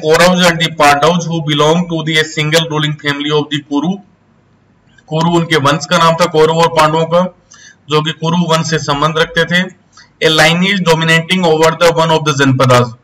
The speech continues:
जो कि उस समय का एक प्रसिद्ध जनपद था जिसके ऊपर वो लोग शासन करते थे। The conflict ended in a battle in which the Pandavas emerged vict-, victorious,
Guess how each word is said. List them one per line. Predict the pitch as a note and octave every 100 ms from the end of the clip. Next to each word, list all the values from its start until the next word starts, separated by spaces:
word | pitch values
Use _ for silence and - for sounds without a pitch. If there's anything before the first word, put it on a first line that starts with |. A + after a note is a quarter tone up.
| _ _ -
जो | C3+
कि | D3 D3+
उस | D3+ -
समय | D3+ D3+ D3+
का | D#3
एक | D#3+
प्रसिद्ध | D3+ C3+ E3+ D3
जनपद | C#3+ C3+ C#3 C3
था | D#3+ F#3 - - - _
जिसके | C#3+ C#3 -
ऊपर | D#3 C#3+ D3+
वो | D3
लोग | D3 F3
शासन | - - D3
करते | C3 B2+ B2
थे। | A#2 A2+ - _ _ - - - -
The | D3+ D3
conflict | D#3+ D#3+ G#3 G3+ F3
ended | D#3+ D#3+ F3
in | F#3 F3+ E3+
a | D3+
battle | D3+ D3+ F3
in | D3 D#3+
which | C#3 D#3+ E3
the | F3+ -
Pandavas | D3+ D3+ D3+ E3 D#3+
emerged | D3+ D3+ D3+ C#3
vict-, | C3 C3 C3+ C3+ C#3 - C#3
victorious, | C3+ C3+ D3+ D#3+